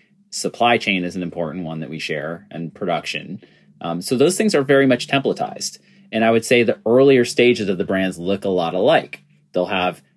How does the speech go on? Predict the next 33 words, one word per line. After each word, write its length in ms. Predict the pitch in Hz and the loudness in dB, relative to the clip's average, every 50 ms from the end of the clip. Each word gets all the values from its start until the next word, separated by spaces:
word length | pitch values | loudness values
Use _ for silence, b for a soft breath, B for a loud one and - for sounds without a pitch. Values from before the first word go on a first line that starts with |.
| _ - | _ -12
you 80 | - 87 | -8 -8
know, 100 | 73 - | -6 -4
shared 300 | - - 120 117 110 - | -2 0 0 0 0 0
services 380 | - 117 107 110 - 110 107 | 0 0 0 -2 -4 -8 -6
team 240 | - - 113 104 104 | -6 -4 -4 -2 -2
with 180 | 98 90 85 90 | -4 -6 -6 -8
one 300 | 87 90 101 101 101 98 | -6 -6 -4 -4 -4 -4
person 320 | - 104 92 - - 95 | -4 -6 -6 -6 -6 -8
who's 160 | 87 90 82 | -10 -10 -12
a 60 | 87 | -12
G 200 | 82 78 85 85 | -12 -10 -8 -8
M. 320 | 87 82 92 117 143 180 - _ b b b b b b | -8 -8 -6 -8 -8 -10 -12 _ b b b b b b
And 160 | - 98 98 95 | -8 -6 -4 -4
then 120 | 90 90 | -4 -4
as 240 | - 90 95 101 101 | -4 -4 -4 -4 -2
they 100 | 104 98 | -2 -4
get 180 | 87 98 - | -4 -6 -6
closer 260 | - 110 98 92 - 87 | -4 -4 -4 -4 -6 -8
to 80 | 95 | -6
market, 420 | 92 90 82 101 104 - 117 101 - | -4 -4 -4 -4 -2 -2 -4 -2 -2
they'll 120 | 95 82 | -4 -6
hire 320 | - - 85 82 85 87 | -4 -4 -4 -4 -2 -4
a 40 | 87 | -4
few 160 | - - 95 | -6 -8 -10
people, 400 | 85 - 87 85 - 90 92 101 | -8 -8 -8 -6 -4 -4 -4 -4
mostly 340 | 107 95 85 82 80 - 92 | -4 -6 -8 -8 -8 -10 -10
consumer 440 | 90 - 87 - - 90 87 90 87 | -10 -10 -10 -10 -10 -10 -10 -10 -10
facing. 400 | - - 90 85 82 - 98 101 | -8 -6 -6 -6 -4 -6 -8 -8
It's 140 | 90 - - | -8 -8 -8
usually 260 | 87 78 80 78 78 | -10 -10 -10 -10 -12
pro-, 260 | - - - 87 82 - _ - | -10 -10 -10 -10 -10 -10 _ -6
product 260 | - 101 98 98 - | -4 -4 -4 -4 -6
development 540 | 95 87 92 85 71 64 101 131 143 - | -6 -6 -4 -4 -4 -4 -4 -4 -4 -6